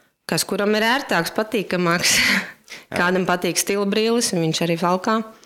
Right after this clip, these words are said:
Speaker 1: Kādam ērtāk kontaktlēcas ielikt, pieņemsim, ja ir kaut kādi lieli stiprumi vai sarežģīti, jā, tad nav tās smagās brilles uz deguna, jā.
Speaker 2: Vai lāzerkorekcija acīm ir <clears throat> pilnīgi nekaitīga?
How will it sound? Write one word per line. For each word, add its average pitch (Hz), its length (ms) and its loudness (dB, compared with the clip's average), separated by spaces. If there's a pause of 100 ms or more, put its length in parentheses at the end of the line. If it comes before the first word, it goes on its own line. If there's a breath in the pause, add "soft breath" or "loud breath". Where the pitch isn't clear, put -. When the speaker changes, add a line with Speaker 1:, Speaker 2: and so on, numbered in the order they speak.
(120)
Speaker 1:
Kādam 175 420 0
ērtāk 185 320 0
kontaktlēcas 196 720 0
ielikt, 151 320 0
pieņemsim, 156 480 0
ja 151 80 2
ir 147 80 -4
kaut - 160 -6
kādi 160 240 -2
lieli 175 280 2
stiprumi 170 540 -2
vai 156 140 -2
sarežģīti, 170 720 0 (480 loud breath)
jā, 170 100 0
tad 156 220 -2
nav 160 180 2
tās - 240 0
smagās 160 400 0
brilles 170 400 -2
uz 185 140 -6
deguna, 190 420 0 (460)
jā. 185 300 -2 (1040 loud breath)
Speaker 2:
Vai 120 120 -2
lāzerkorekcija 120 960 0
acīm 107 320 -2
ir 107 200 2
<clears throat> - 120 -14
pilnīgi 113 360 0
nekaitīga? 123 580 -4